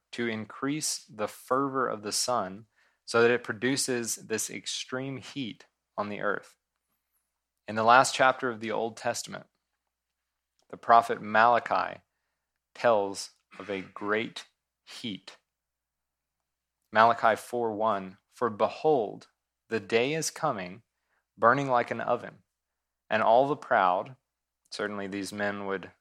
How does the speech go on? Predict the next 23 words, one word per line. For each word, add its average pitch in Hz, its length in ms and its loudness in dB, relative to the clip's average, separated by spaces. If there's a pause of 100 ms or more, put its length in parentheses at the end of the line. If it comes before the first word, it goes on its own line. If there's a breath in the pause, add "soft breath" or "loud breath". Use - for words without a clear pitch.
fit - 260 -8
the 98 80 -10
description 98 500 -8
of 95 120 -12
proud, 101 480 0 (440 soft breath)
"yes, 117 500 2
all 143 260 6
who 139 160 -4
do 120 240 -6
wickedly 104 800 -6 (200)
will 104 160 -4
be 110 160 -6
stubble, - 640 0 (1040)
and 117 180 -2
the 110 120 0
day 127 340 2
which 143 240 -2
is 123 140 -2
coming 113 580 -4 (420)
shall 113 260 0
burn 110 400 0
them 120 140 -6
up." - 300 -6